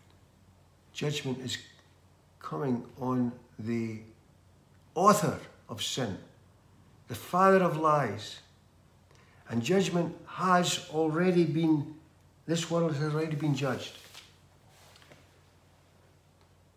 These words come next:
If you go back to the book of Genesis, book of Genesis, we,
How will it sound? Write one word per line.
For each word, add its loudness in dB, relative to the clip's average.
If -12
you -2
go -2
back 2
to 2
the -4
book 0
of 0
Genesis, -2
book -2
of -2
Genesis, -2
we, -2